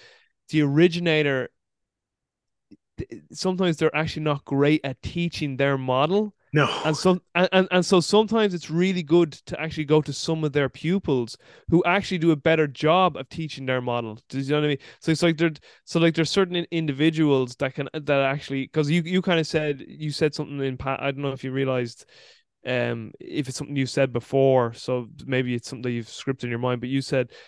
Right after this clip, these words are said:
Speaker 1: if you like the way somebody is, is, s-, you know,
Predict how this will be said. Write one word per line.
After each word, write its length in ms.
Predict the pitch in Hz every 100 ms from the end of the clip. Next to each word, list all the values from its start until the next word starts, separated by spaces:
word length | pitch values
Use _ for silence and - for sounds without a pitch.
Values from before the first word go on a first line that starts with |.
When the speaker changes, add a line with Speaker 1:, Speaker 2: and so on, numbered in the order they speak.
| - _
Speaker 1:
if 140 | - 131
you 80 | 139
like 280 | 143 151
the 100 | 147
way 180 | 143 139
somebody 540 | 127 143 139 135 123 120
is, 200 | 113 -
is, 400 | 139 117 - -
s-, 200 | - - -
you 140 | 147
know, 140 | 123